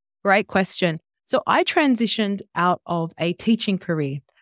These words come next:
and my co-founder, who I started the hundred dollar M B A with, and, and Webinar Ninja, is my husband, who is also a teacher, Omar Zenhom. And we both transitioned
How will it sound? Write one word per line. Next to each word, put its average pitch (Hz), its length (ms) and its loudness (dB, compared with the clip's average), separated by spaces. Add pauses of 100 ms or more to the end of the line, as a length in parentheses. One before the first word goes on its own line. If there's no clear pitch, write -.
(100)
and 165 260 0
my 190 140 2
co-founder, 190 600 2
who 170 320 -6
I 160 100 -2
started 160 560 -2
the 160 80 -2
hundred 156 220 -2
dollar 147 240 2
M 156 100 0
B 165 140 0
A 202 160 4
with, 190 320 -6
and, 156 260 -8
and 156 160 -4
Webinar 151 400 0
Ninja, 170 260 -2
is 151 140 -4
my 143 120 -4
husband, 180 440 2 (240)
who 196 100 2
is 175 200 -2
also 214 400 4
a 151 80 -2
teacher, 135 560 -2
Omar 160 240 0
Zenhom. 156 420 -4 (380)
And 180 240 0
we 220 200 2
both 214 320 4
transitioned 208 600 2